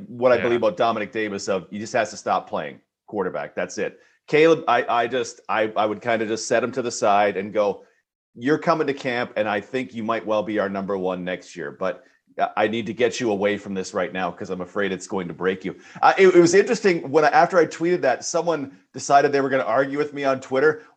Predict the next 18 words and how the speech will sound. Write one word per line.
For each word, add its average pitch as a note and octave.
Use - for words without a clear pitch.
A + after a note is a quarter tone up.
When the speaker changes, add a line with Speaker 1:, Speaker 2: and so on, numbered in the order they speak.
Speaker 1:
"I D3+
remember F3
another G3+
quarterback B2+
who B2+
had A#2+
interception B2
problems A#2
early A#2+
in G#2+
his A2
career, C3+
and E3
that B3+
man A#2
was C#3
Anthony C3
Calvillo." G#2+